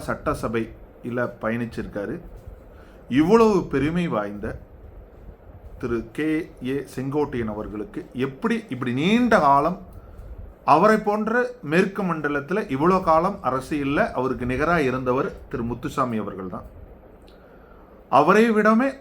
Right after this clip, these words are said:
ஆளுமை மிக்கவராகவும் அவருக்கு இணையாக அவரை தாண்டி ஒரு ஸ்டெப் மேல அப்படிங்கிற அளவுக்கு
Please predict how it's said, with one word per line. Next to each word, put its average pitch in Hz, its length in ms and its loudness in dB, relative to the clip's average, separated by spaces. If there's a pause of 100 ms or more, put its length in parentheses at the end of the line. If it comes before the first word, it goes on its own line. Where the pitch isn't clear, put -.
ஆளுமை 185 360 6
மிக்கவராகவும் 139 800 0 (1400)
அவருக்கு 180 420 4 (140)
இணையாக 202 500 4 (320)
அவரை 151 380 2
தாண்டி 208 360 2 (100)
ஒரு 143 160 2
ஸ்டெப் - 340 -4
மேல 139 220 4 (180)
அப்படிங்கிற 120 400 -4
அளவுக்கு 135 340 -2